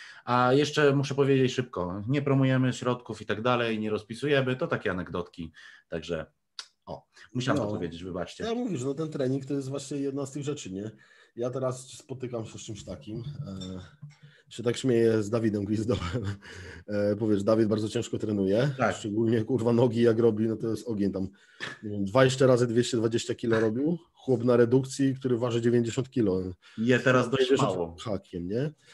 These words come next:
Speaker 2: No,
Speaker 1: No.
Speaker 2: on te siady miał zawsze strasznie silne.
Speaker 1: Tak.
Speaker 2: E,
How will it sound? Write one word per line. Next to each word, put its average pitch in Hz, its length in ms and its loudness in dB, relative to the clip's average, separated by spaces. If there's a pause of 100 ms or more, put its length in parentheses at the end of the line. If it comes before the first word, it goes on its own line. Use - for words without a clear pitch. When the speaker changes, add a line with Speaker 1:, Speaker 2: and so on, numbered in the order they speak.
(140)
Speaker 2:
No, 131 80 0
Speaker 1:
No. 165 80 4
Speaker 2:
on 180 80 4
te 175 80 2
siady 160 220 0
miał 151 140 4
zawsze 139 280 0
strasznie 113 340 -6
silne. 135 540 0 (300)
Speaker 1:
Tak. 87 200 -2
Speaker 2:
E, 110 840 -2